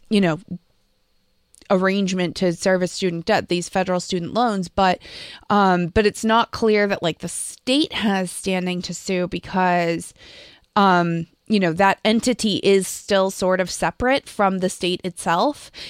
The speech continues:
And the justices were kinda asking, like, "Well, how come that entity isn't just suing and not, not, you know, the state?" Uh, and so it does get tricky, like, with who has standing in this.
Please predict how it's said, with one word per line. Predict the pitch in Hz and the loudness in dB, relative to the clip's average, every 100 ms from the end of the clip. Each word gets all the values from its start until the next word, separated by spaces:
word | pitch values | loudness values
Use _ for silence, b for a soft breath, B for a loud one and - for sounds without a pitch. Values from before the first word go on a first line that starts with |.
| B | B
And | - 220 214 202 - _ _ - | 0 4 4 0 -4 _ _ 2
the | 208 185 - | 4 4 0
justices | - 196 - 226 208 185 | 0 0 0 -2 -2 0
were | 185 185 | 0 0
kinda | 208 190 170 | 0 0 0
asking, | 185 220 - 202 | 0 -2 -2 -4
like, | 170 156 170 | -2 -4 -2
"Well, | 170 | -2
how | 180 180 185 | 0 0 2
come | 208 180 | 0 -4
that | 160 - | -6 -4
entity | - 196 190 151 - | -4 -2 -2 -6 -6
isn't | 160 156 - _ | -6 -6 -14 _
just | - 151 - _ | -12 -12 -12 _
suing | - 160 - - 90 | -10 -8 -6 -10 -10
and | - 175 | -6 -6
not, | 165 156 67 - - _ _ _ _ _ _ _ _ _ | -4 -6 -6 -8 -14 _ _ _ _ _ _ _ _ _
not, | - 170 117 _ _ _ _ _ _ - | -4 -4 -4 _ _ _ _ _ _ -6
you | 185 | -4
know, | 147 - _ - - _ - 175 | -4 -8 _ -20 -20 _ -12 -8
the | - | -8
state?" | 170 - 190 - _ B B B B B B | -6 -2 -2 -4 _ B B B B B B
Uh, | 220 202 - | 2 2 2
and | 208 196 190 180 - - _ _ _ _ _ _ | 4 4 2 0 -6 -14 _ _ _ _ _ _
so | - - 240 220 202 | -4 2 6 6 4
it | 220 | 2
does | 240 247 294 | 4 4 2
get | 226 226 - | 0 0 -2
tricky, | - 247 269 175 | -2 -2 -2 -2
like, | 170 180 180 | 0 -2 2
with | 185 | 0
who | - 226 | 2 0
has | 208 190 175 | 2 0 0
standing | - 269 311 220 185 | -2 -2 0 -2 -4
in | 190 175 | -6 -6
this. | 190 196 - | -6 -8 -10